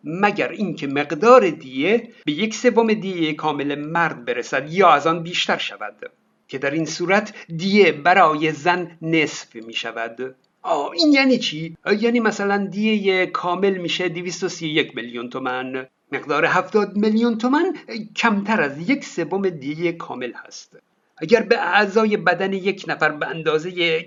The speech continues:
کمتر از یک سوم آسیب برسه، فرق نمی‌کنه مرد باشه یا زن، مثلاً هفتاد میلیون تومن بهش تعلق می‌گیره. اما اگه نه، آسیب اعضا بیش از این باشه،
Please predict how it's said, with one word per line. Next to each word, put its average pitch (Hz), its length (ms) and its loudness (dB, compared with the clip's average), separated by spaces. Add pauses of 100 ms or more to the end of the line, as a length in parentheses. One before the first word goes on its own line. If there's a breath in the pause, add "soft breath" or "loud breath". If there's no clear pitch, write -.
کمتر 320 420 2
از 131 160 -2
یک 135 180 -10
سوم 151 500 -4
آسیب 170 460 -2
برسه، 254 720 -2 (680 loud breath)
فرق 247 340 2
نمی‌کنه 151 520 0
مرد 208 460 2
باشه 185 300 -2
یا 143 180 0
زن، 123 380 0 (200 loud breath)
مثلاً 190 440 0
هفتاد 269 540 4
میلیون 240 340 2
تومن 214 360 0 (240 loud breath)
بهش 185 280 -4
تعلق 123 480 -4
می‌گیره. 127 440 -20 (540)
اما 220 480 6
اگه 233 240 4
نه، 247 380 2 (240 loud breath)
آسیب 208 560 0
اعضا 170 720 2
بیش 220 480 -2
از 131 160 -4
این 120 220 -10
باشه، 113 340 -8